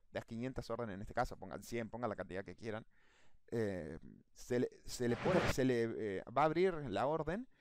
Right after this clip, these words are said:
pero no las va a ejecutar hasta que ustedes presionen el enter. Siempre digo acá, load, ¿sí? Load y send, utilícenlo para una orden market, para salir.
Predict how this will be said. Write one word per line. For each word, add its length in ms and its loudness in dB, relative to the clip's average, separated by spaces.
pero 220 4
no 160 0
las 120 4
va 100 4
a 40 6
ejecutar 560 -2
hasta 320 2
que 100 -6
ustedes 240 -2
presionen 380 -6
el 160 0
enter. 240 -4
Siempre 340 -4
digo 280 -2
acá, 240 -4
load, 340 2
¿sí? 460 -4
Load 320 4
y 60 -2
send, 400 0
utilícenlo 560 0
para 240 2
una 180 0
orden 260 0
market, 680 2
para 200 0
salir. 300 0